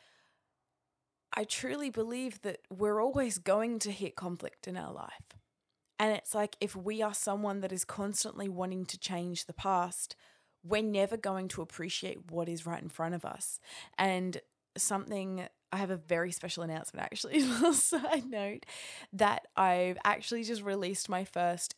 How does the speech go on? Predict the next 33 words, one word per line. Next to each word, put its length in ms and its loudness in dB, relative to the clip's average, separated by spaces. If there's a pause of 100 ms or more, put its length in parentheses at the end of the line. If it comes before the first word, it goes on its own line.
e-guide, 580 -2
which 320 -8
will 260 2
hopefully 380 -2
soon 260 -2
be 80 -2
published 420 -6
into 220 -6
a 300 -4
proper 260 -4
guide. 360 -10 (540)
Um, 580 2 (560)
but 340 0
the 100 0
thing 260 -2
is, 220 -2
w-, 320 -8
one 260 0
thing 280 -2
as 140 -2
I 140 0
was 220 -8 (100)
writing 380 0
that, 260 0 (200)
that 180 -12
came 240 -4
up 160 -6
a 40 -4
lot 240 -8
was 180 -6
the 120 -8
fact 380 -8
that 280 0